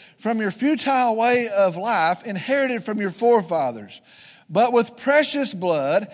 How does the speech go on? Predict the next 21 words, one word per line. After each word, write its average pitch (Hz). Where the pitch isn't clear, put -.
as 240
of 226
a 202
lamb 269
unblemished 208
and 226
spotless, 214
the 208
blood 208
of 233
Christ. 165
For 208
he 277
was 247
foreknown 262
before 220
the 196
foundation 247
of 269
the 254
world, 170